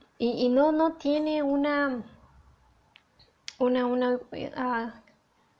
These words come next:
una comparación con algo monetario. Es, es algo, es algo del, es algo de aquí, de, de, del alma, es, es algo, es algo interno.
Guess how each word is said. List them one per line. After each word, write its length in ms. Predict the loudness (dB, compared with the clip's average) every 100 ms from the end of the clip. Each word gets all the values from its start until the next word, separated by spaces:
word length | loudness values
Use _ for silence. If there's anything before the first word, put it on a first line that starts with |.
| _ _ _ -2
una 240 | 2 2
comparación 840 | 2 2 2 0 -2 -6 -4 -6 -8 -18 -20 _ _ _ _ _ _ _ _
con 220 | -6 0 2
algo 240 | 2 0
monetario. 640 | -2 -2 -2 -2 -2 -2
Es, 140 | -4 -4
es 180 | -4 -2
algo, 300 | 0 0 -2
es 140 | -4
algo 220 | -4 -2 -2
del, 400 | -2 -2 -4 -10 -14 -16 -16 -8
es 160 | -4
algo 220 | -4 -4 -8 -6
de 80 | 0
aquí, 380 | 0 -2 -6 -4
de, 180 | -2 -2
de, 220 | 0 -2
del 260 | 0 2 4
alma, 420 | 4 2 -4 -6 -8
es, 240 | -10 0
es 180 | 0 2
algo, 280 | 0 0 -4
es 120 | -2
algo 180 | -2 0
interno. 600 | -2 0 0 0 -2 -6